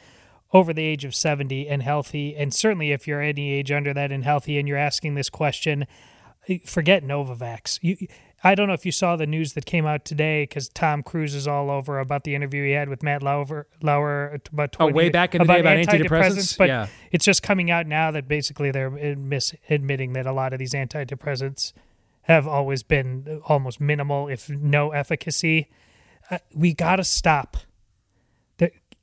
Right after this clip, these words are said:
Speaker 1: constantly believing. This is, we've been seduced as, uh, f-, uh, first world fans of medicine that, as Aaron said, is more closely aligned with witchcraft. We always need a pill. There's always a pill for something.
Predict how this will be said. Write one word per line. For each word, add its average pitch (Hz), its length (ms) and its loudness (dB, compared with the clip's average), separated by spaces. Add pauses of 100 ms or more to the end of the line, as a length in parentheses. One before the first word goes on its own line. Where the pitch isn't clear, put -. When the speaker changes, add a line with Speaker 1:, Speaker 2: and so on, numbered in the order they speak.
(220)
Speaker 1:
constantly 185 640 2
believing. 151 480 -2
This 147 200 2
is, 165 220 0
we've 151 240 -2
been 156 140 2
seduced - 920 0 (560)
as, 151 600 2
uh, 151 580 -2
f-, - 260 -18
uh, 147 520 0 (120)
first - 480 2
world 190 240 2
fans 185 360 0
of 180 100 -2
medicine 143 600 2
that, 147 200 0
as 156 260 2
Aaron 165 280 0
said, 135 340 -2
is 139 200 -4
more 147 260 2
closely 175 360 -2
aligned 160 260 0
with 147 120 -6
witchcraft. 143 640 -4
We 135 60 -4
always 135 220 0
need 156 140 -2
a 147 40 -4
pill. 135 380 -2 (300)
There's 151 100 6
always 240 160 8
a 277 60 -4
pill 262 180 4
for 262 120 -6
something. 208 360 -4